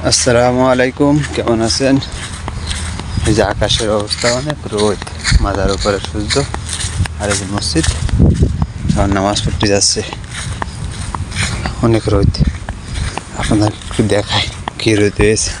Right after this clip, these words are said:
দেখো কি হয়, এই যে গাছগুলো সব নীরবে আছে গরমে, অনেক রোদ। এই রোদ দেখুন কি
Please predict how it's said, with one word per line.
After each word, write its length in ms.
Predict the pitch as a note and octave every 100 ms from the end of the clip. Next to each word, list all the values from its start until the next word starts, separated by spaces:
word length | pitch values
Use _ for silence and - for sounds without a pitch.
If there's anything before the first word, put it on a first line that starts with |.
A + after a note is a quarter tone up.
| - - - - - _
দেখো 200 | G2 - G2+ -
কি 80 | - G#2+
হয়, 140 | F#2 - - - A2
এই 60 | G2+
যে 100 | G#2 - - - - - - - - - - - - - - - - - A2+
গাছগুলো 520 | G#2+ G#2 G#2 G#2+ A2 A#2 -
সব 220 | A#2+ A#2+ - - - - - - - - - - - - - -
নীরবে 440 | G#2+ G#2 G2+ G#2 A2 A2
আছে 180 | - G2+ - - - - - - - - - - - - - G#2
গরমে, 380 | G#2 G2+ G#2 G#2 - - - - - - - - - - - - - - -
অনেক 200 | C#3 C3 G2+
রোদ। 220 | G2+ F#2 - - - - - - - - - D#5+ D#5+ - - - - D#5 - - - - -
এই 80 | F#2+ F#2+
রোদ 160 | F2+ F2+ -
দেখুন 220 | F#2 G2+
কি 80 | -